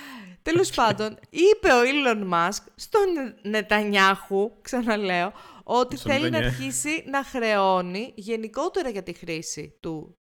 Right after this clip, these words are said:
Speaker 1: Twitter.
Speaker 2: Α, ένας λόγος
Speaker 1: Δεν θα το
Speaker 2: παραπάνω να
Speaker 1: πω
Speaker 2: φύγεις.
Speaker 1: ποτέ στη ζωή μου ex. Ποτέ. Είναι αυτή η μικρότερη δυνατή επανάσταση που μπορώ να κάνω; Ναι. Δεν θα το πω ποτέ στη ζωή μου ex. Λοιπόν, εμ,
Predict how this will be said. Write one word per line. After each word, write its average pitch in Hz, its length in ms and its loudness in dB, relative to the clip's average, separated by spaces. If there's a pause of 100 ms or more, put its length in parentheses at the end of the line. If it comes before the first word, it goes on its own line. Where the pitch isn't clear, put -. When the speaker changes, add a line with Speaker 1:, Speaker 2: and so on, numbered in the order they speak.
Speaker 1:
Twitter. 143 340 -8 (120)
Speaker 2:
Α, 247 120 -4
ένας 143 220 -2
λόγος 143 200 -6
Speaker 1:
Δεν 190 80 -4
θα 208 80 2
το - 100 0
Speaker 2:
παραπάνω - 60 0
να 127 60 -2
Speaker 1:
πω 240 80 2
Speaker 2:
φύγεις. 101 280 -8
Speaker 1:
ποτέ 196 580 0
στη - 220 -6
ζωή 185 400 0
μου 240 280 -10
ex. 147 200 -10 (320)
Ποτέ. 180 460 -4 (200)
Είναι 220 240 -6
αυτή 220 480 -8
η 196 80 -8
μικρότερη 214 520 -2
δυνατή 180 280 -6
επανάσταση 190 520 -8
που - 80 -20
μπορώ 185 180 -4
να 185 120 -6
κάνω; 240 360 -2 (160)
Ναι. 214 360 -4 (260)
Δεν 233 200 2
θα 330 120 2
το 226 100 -2
πω 285 220 -2
ποτέ 269 420 2
στη 269 160 -10
ζωή 214 180 -4
μου 180 100 -10 (100)
ex. - 100 -20 (320)
Λοιπόν, 202 720 -4
εμ, 190 520 -2